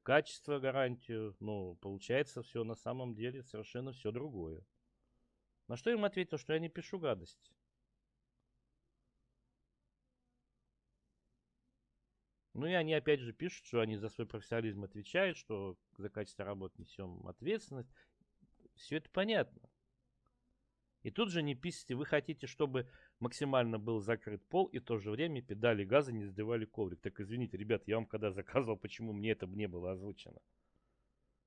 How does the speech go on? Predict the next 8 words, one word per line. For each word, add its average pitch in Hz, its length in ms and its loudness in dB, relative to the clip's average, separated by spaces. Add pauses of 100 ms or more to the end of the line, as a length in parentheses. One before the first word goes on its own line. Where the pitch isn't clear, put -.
(840)
Что - 140 -4
я 120 160 8
заказываю 98 520 2
у - 20 -6
вас 87 180 -6
коврики, 170 560 2 (1120)
такие-то, 98 440 -4
такие-то, 170 640 2